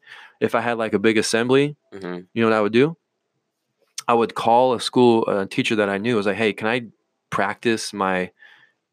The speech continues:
Speaker 1: my speech to your class?"
Speaker 2: Mm-hmm.
Speaker 1: So that's thirty kids versus, like, a, a thousand kids.
Speaker 2: Yeah.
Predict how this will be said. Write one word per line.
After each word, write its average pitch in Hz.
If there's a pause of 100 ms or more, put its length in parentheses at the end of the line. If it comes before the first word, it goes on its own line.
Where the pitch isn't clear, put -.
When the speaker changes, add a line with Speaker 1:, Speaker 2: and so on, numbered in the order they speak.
Speaker 1:
my 101
speech -
to 101
your 95
class?" 90 (600)
Speaker 2:
Mm-hmm. 90 (100)
Speaker 1:
So 107 (160)
that's 107
thirty 120
kids 101
versus, 95 (880)
like, 90 (120)
a, 95 (140)
a 95
thousand 101
kids. -
Speaker 2:
Yeah. 92